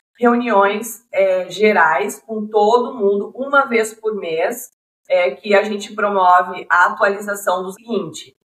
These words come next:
É, é, então, é um momento, assim, que a gente confraterniza no final com um café com todos, mas, de fato, é feita uma pauta,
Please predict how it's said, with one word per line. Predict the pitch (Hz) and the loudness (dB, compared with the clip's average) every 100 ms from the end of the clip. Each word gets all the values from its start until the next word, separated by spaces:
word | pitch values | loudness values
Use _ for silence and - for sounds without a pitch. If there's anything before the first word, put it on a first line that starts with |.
| _ - | _ 6
É, | 196 196 190 185 185 | 8 8 6 2 2
é, | 190 185 180 | 2 2 0
então, | 202 220 | 2 2
é | 226 | 2
um | 226 | 0
momento, | 220 214 220 | -2 -4 -4
assim, | 226 214 | -10 -6
que | 214 | -4
a | |
gente | 214 214 | -4 -6
confraterniza | 214 220 220 220 220 214 208 254 | -2 -2 -2 -4 -4 -4 -4 -4
no | 240 240 | -6 -6
final | 233 202 202 | 2 2 2
com | 202 | -2
um | 196 - | -4 -2
café | 196 - 196 185 | -2 -2 -4 -2
com | 208 202 | -4 -8
todos, | 202 175 185 226 240 | -4 -2 -2 -2 -4
mas, | 202 202 - | -4 -4 -10
de | - 214 | -18 -4
fato, | 208 190 214 | -2 -2 -4
é | 208 | -10
feita | 190 - | -12 -4
uma | 208 | -4
pauta, | - 220 208 196 202 214 226 | 0 2 4 4 2 0 0